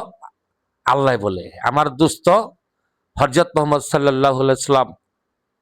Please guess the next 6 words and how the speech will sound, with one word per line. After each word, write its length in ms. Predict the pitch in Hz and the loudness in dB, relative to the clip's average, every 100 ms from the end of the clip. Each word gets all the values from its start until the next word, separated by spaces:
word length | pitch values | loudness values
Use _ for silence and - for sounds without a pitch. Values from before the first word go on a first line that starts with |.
| _ _ - | _ _ -4
আমার 240 | 123 135 | -2 0
পাশে 320 | 139 139 143 | 0 -2 0
বসবে, 480 | 135 143 127 156 190 _ _ - - _ _ _ _ _ - | 0 0 0 -2 -4 _ _ -20 -20 _ _ _ _ _ -2
তারপর 500 | 156 151 127 143 110 - _ - | 2 2 2 0 0 -6 _ -6
আমি 340 | 113 120 110 - _ _ _ - | -4 -2 -4 -6 _ _ _ -6
হাসরের 460 | 123 127 120 110 | -4 0 0 -2